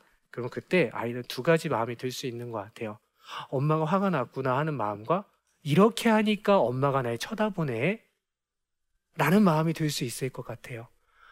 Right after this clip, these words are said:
자, 우리 아이들의 행동은, 문제 행동은 있잖아요. 처음부터 시작이 되는 게 아니라 저는 문제 행동은 진화한다라고 생각을 합니다. 여러분들, 우리 아이들이 사고 칠 때가 언제죠?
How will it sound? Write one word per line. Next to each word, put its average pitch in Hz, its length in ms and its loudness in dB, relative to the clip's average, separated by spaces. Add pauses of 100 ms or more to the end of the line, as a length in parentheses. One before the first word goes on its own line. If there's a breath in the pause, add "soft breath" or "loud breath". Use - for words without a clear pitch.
(160 soft breath)
자, 160 100 -2
우리 165 300 0
아이들의 165 500 2
행동은, 180 520 -2
문제 156 320 -2
행동은 151 340 -4
있잖아요. 117 480 -8
처음부터 226 540 -2
시작이 151 320 -2
되는 131 280 -6
게 131 100 -8
아니라 120 260 -6
저는 175 400 -4 (320 loud breath)
문제 165 320 0
행동은 185 580 0 (140)
진화한다라고 170 920 2
생각을 147 400 -4
합니다. 160 360 -6 (360 loud breath)
여러분들, 196 380 4
우리 160 240 0
아이들이 143 580 0 (220 loud breath)
사고 254 320 -2
칠 190 240 0
때가 143 200 -2
언제죠? 135 560 -2